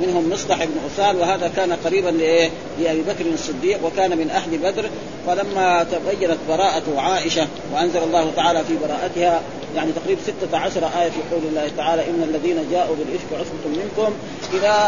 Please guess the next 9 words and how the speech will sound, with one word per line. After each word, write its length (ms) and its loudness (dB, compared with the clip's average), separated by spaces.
آخر 260 4
الآيات، 460 2
ها، 220 2
فقال: 420 4
"والله 400 4
لا 140 6
أنفق 400 -2
على 200 4
مصطح 320 0